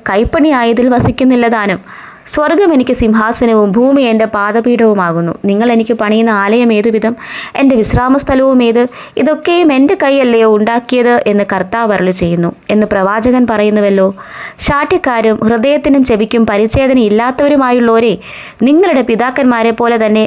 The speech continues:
നിങ്ങളും എല്ലായ്പ്പോഴും പരിശുദ്ധാത്മാവിനോട് മറുത്തു നിൽക്കുന്നു. പ്രവാചകന്മാരിൽ ഏവനെ നിങ്ങളുടെ പിതാക്കന്മാർ ഉപദ്രവിക്കാതിരുന്നിട്ടുള്ളൂ? നീതിമാനായവൻ്റെ വരവിനെക്കുറിച്ച് മുൻ അറിയിച്ചവരെ അവർ കൊന്നുകളഞ്ഞു. അവന് നിങ്ങൾ ഇപ്പോൾ ദ്രോഹികളും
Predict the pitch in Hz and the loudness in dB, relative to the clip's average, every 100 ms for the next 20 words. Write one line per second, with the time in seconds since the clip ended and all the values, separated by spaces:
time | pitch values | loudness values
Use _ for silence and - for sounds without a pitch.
0 | - 208 226 277 294 285 254 220 240 269 | 0 0 2 2 2 0 0 0 0 0
1 | 285 262 247 247 220 214 285 262 269 262 | 0 0 0 0 -2 -2 0 0 2 2
2 | 254 247 240 226 214 220 294 269 262 262 | 2 2 2 2 0 0 0 0 2 0
3 | 220 - - - - - 277 294 320 349 | 0 -4 -16 -16 -18 -8 -4 0 0 0
4 | 359 381 359 339 285 220 226 294 302 269 | 2 2 2 2 2 2 2 2 0 -2
5 | - 220 233 269 294 285 254 247 254 269 | -2 0 2 2 0 0 -2 -2 0 0
6 | 269 247 214 233 262 277 277 269 254 254 | 2 2 0 0 0 0 0 0 2 2
7 | 277 277 285 294 - - - - 233 294 | 2 2 0 -2 -10 -20 -20 -6 0 2
8 | 330 320 302 277 254 247 247 233 220 233 | 2 2 0 0 0 0 0 0 0 0
9 | 262 262 247 226 226 220 262 269 240 233 | 0 0 -2 0 0 2 2 2 0 0
10 | 233 220 214 247 254 285 277 302 359 339 | 0 0 0 0 -2 -2 0 0 2 2
11 | 240 196 185 - - - - 220 214 214 | 0 -2 -4 -14 -18 -18 -8 -4 0 0
12 | 202 202 196 196 208 214 185 202 247 240 | 0 0 0 0 0 -2 0 2 2 2
13 | 220 208 | 2 0